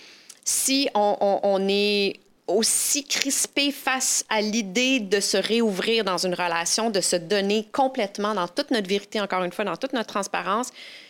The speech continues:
ça indique qu'il y a quelque chose qui a pas été cent pour cent transcendé, tu sais,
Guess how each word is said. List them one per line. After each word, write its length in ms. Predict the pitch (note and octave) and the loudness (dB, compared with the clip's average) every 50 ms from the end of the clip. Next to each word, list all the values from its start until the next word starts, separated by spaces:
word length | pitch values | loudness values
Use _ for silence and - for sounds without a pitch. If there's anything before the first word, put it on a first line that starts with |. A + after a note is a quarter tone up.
| - - _ _ _ _ | -20 -20 _ _ _ _
ça 320 | - - - - - A#3+ | -6 -4 -4 -2 0 0
indique 400 | G#3 F#3+ F#3 F3 D3+ F3+ C4 C4 | 0 2 0 0 0 -2 -4 -2
qu'il 100 | - - | -2 -4
y 0 | |
a 40 | F#3+ | -4
quelque 180 | - - E3 - | -2 -2 -2 -2
chose 420 | - A#3+ A3+ A3+ A3 G3+ F#3+ - - | 0 0 0 0 0 0 0 0 0
qui 120 | - F#3 | 0 -2
a 40 | F3 | -2
pas 180 | F3 - F#3+ | 0 0 0
été 240 | F#3 F#3 - G#3 - - - | 0 0 -2 -4 -4 -4 -4
cent 260 | - - - A3 A3 | -2 -2 0 0 -2
pour 140 | G#3+ - F3+ | -2 -4 -4
cent 160 | - - G3 | -4 -2 -4
transcendé, 580 | G3 - - F#3 D#3+ - - E3 D#3+ D#3+ D#3+ F3+ | -4 -4 -4 -4 -4 -4 -4 -6 -6 -8 -10 -12
tu 60 | - - | -12 -8
sais, 120 | - - | -6 -6